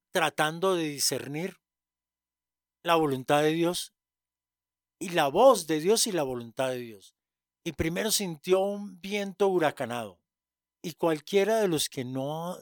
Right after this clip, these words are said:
están acostumbrados a discernir la voluntad de Dios, ahí fue. E-, ese viento fuerte es Dios.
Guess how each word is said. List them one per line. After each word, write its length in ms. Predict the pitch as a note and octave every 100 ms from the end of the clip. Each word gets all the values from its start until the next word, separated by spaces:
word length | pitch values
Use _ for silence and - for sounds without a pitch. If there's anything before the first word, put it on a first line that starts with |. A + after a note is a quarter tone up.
| -
están 280 | D#3+ - D3+
acostumbrados 760 | D#3+ D#3+ - C3+ B2+ C3 D3 - _ _
a 100 | C#3+
discernir 420 | C3 - A#2+ C3
la 120 | C#3+
voluntad 360 | D#3 B2+ B2 C#3
de 120 | D3
Dios, 180 | E3+ - _ _
ahí 220 | C#3 D#3+
fue. 320 | E3+ E3 A2+ _ _ _ _
E-, 240 | - D#3 C#3+
ese 220 | C3+ - D#3
viento 480 | E3+ E3 E3 F3 D#3+
fuerte 560 | G3 F#3+ F#3 G3+ G3+ _ _ _ _ _
es 340 | D3+ C#3+ - _ _
Dios. 440 | E3+ D#3 A2 -